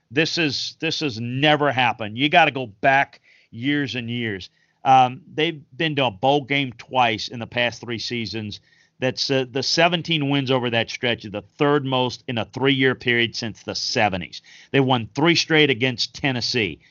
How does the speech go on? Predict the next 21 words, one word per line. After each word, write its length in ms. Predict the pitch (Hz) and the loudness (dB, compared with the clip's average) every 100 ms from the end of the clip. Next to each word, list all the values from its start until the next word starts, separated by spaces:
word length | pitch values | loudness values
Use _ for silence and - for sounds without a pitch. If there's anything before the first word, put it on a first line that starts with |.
| _ _ _ | _ _ _
That 160 | - 240 | 2 6
hadn't 280 | 262 240 165 | 8 8 6
happened 440 | 156 160 156 135 | 4 4 2 -6
since 320 | - 147 117 | -8 -10 -10
the 160 | - 131 | -4 -4
nineteen 960 | 117 131 143 147 - - - 143 131 117 | -4 -4 -2 -2 -6 -14 -6 -4 -6 -10
twenties. 580 | - - 131 98 73 - - - _ - | -10 -2 -2 -2 -8 -16 -18 -20 _ -2
Okay, 180 | 151 135 | 0 0
we're, 220 | 160 247 | -2 -2
we're, 300 | 220 254 233 | 0 2 2
uh, 160 | 202 175 170 | 4 4 6
we're 180 | 208 | 0
talking 460 | 240 240 233 - 143 | 2 6 6 6 0
a 120 | 110 | -2
hundred-year, 1800 | 90 - - 214 196 214 208 170 143 120 120 131 165 170 165 156 147 131 _ _ _ _ | -4 -8 -2 -2 -2 -2 0 -2 -6 -10 -12 -6 0 2 4 4 2 0 _ _ _ _
you 140 | 147 147 | -2 2
know, 260 | 139 131 | 2 0
statement 580 | 127 - 160 160 127 110 | -4 -2 0 0 -6 -8
that 160 | 123 123 | -8 -6
they're 200 | 123 110 | -4 -4
making. 420 | 113 101 101 | -4 -6 -8